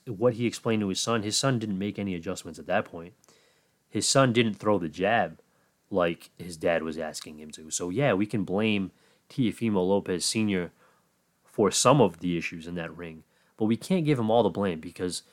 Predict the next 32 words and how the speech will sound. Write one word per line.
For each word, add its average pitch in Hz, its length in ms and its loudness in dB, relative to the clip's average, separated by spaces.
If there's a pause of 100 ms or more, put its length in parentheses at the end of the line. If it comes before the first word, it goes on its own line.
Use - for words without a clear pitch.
(260)
at 110 100 0
the 101 80 -2
same 151 320 4
time, 117 440 4
Junior 120 320 2
wasn't 107 340 4
listening 101 360 -2
to - 140 -8
his 78 100 -10
father 98 460 4 (600)
during 120 380 8
the 92 100 0
few 131 300 2
times 107 480 6
he 117 140 6
actually 104 360 4
was 101 420 6 (380)
giving 110 300 4
him 95 220 2
legitimate 95 640 2 (1040)
game 113 300 4
plan 98 480 2
and, 90 480 -6
and 90 300 -8 (140)
legitimate 104 440 2
instructions 98 800 -2 (540)
throughout 110 260 6
the - 80 -6
course 110 300 2
of 82 40 -10
the 78 80 -10
fight. 107 360 -4